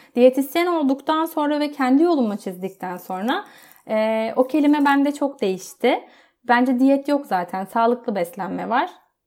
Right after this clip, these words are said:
E, zaten, e, sürdürülebilir alışkanlıklar kazandırma var ve kazanıyorsan da hiç zorlanmıyorsun. E, ya çünkü mesela bunu danışan da hep söyler ilk geldiğinde. "Siz diyet yapıyor musunuz?"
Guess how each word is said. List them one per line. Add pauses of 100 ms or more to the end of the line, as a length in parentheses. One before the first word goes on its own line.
E,
zaten, (180)
e,
sürdürülebilir
alışkanlıklar
kazandırma
var (100)
ve
kazanıyorsan
da (800)
hiç
zorlanmıyorsun. (540)
E, (1120)
ya (220)
çünkü
mesela
bunu (140)
danışan
da
hep
söyler
ilk
geldiğinde. (340)
"Siz
diyet
yapıyor
musunuz?"